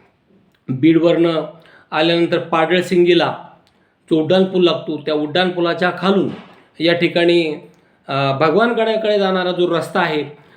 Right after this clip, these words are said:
तर त्या रस्त्यानं त्या ठिकाणी, अ, कोळगावपर्यंत किंवा साक्षाळ पिंपरीपर्यंत जायचं आहे आणि, अ, त्यानंतर, अ, लेफ्टला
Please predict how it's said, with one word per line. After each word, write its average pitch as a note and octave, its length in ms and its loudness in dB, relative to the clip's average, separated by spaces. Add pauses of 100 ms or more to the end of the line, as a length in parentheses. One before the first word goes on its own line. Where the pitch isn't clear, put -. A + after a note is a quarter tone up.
(200)
तर E3+ 80 2
त्या G3 400 0
रस्त्यानं F3 440 0 (420)
त्या D#3+ 80 2
ठिकाणी, E3+ 420 0 (300)
अ, C#3 180 -4 (140)
कोळगावपर्यंत F#3 680 4
किंवा E3+ 140 -2
साक्षाळ F3+ 420 0
पिंपरीपर्यंत E3+ 680 0
जायचं D#3+ 340 0
आहे G3+ 100 0 (400)
आणि, D#3 480 2 (260)
अ, C#3+ 340 0 (160)
त्यानंतर, F#3 580 2 (460)
अ, C#3+ 300 0
लेफ्टला E3+ 680 0